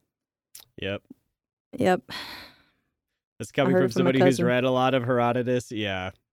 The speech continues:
Speaker 2: <laughs>
Speaker 1: And it's, like, always, like, "I heard it from a friend,"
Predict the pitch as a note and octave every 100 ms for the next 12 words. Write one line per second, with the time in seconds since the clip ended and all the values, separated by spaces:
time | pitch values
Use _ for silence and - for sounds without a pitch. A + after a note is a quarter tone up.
0 | _ _ _ - - B3+ C4 - C4 -
1 | G3+ B2 B2+ D3 C#3 C#3 C#3 C#3 C3+ A#2+
2 | C3 A#2+ - - _ _ _ _ _ _
3 | _ _ _ D#3 C#3+ C3+ D3+ D3 A#2 C#3+
4 | B2 - C#3+ B2+ G#2+ G#2 F#2+